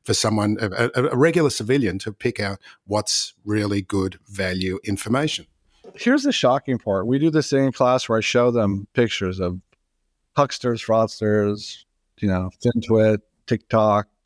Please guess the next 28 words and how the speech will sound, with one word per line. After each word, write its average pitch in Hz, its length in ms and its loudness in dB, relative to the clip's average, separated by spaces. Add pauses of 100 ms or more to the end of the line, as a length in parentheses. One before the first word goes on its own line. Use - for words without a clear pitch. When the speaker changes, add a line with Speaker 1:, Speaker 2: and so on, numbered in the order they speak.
(220)
Speaker 2:
You 202 120 2
know, 135 160 4
here 156 300 0
are 147 160 2
schemes 165 400 -2
and 107 140 -6
stuff. 92 260 -6 (600)
And, 135 400 2
like, 127 300 0
to 135 140 0
me 202 340 2
or 131 140 -4
to - 160 -4
you 185 160 4
or 180 80 4
me, 180 320 4
you'd 147 160 0
be, 170 100 4
"Oh 165 160 4
my 147 140 2
God, 127 280 2
what 131 120 4
a 127 60 2
clown. 120 440 -2
This 107 160 -6
will 120 80 -8
never 123 240 -2
work." 156 280 0